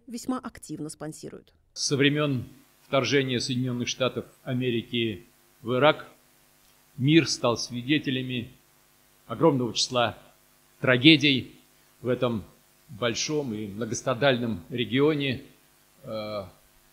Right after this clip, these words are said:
Speaker 2: Ближнего Востока и Северной Африки, и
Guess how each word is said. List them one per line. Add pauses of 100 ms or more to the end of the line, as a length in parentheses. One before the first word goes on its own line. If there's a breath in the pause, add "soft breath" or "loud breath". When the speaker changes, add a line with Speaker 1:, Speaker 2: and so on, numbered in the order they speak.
(260)
Speaker 2:
Ближнего
Востока
и (360)
Северной (160)
Африки, (500)
и